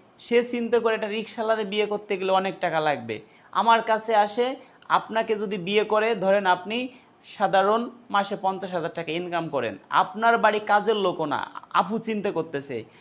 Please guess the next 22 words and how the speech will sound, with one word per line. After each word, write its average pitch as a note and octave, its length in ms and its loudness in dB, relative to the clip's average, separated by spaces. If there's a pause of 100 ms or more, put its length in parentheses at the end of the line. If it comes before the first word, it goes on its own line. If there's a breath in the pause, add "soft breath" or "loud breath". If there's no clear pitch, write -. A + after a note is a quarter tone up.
(180 loud breath)
আপনি A3+ 400 2
চিন্তা B3 300 2
করলেন, A3+ 300 2
"যাক, F#3+ 200 6
আমি F#3+ 160 2
সুন্দরী F#3+ 400 -2
একটা F3 220 -2
বউ E3+ 280 2
পাইছি", D3+ 340 -4
দুইজনই G3 540 -2
কিন্তু E3+ 280 -4
ভাই D3 180 0 (100)
খুশি। C#3 360 -8 (360 soft breath)
সেই B3 320 2
ক্ষেত্রে G#3 380 0
অনেক G3+ 400 0
সুন্দরী G#3 560 0
আফু F#3+ 240 0
আমাদের F3+ 380 0
কাছে E3+ 300 -2
আছে D#3+ 300 0
ভাই, D3 240 2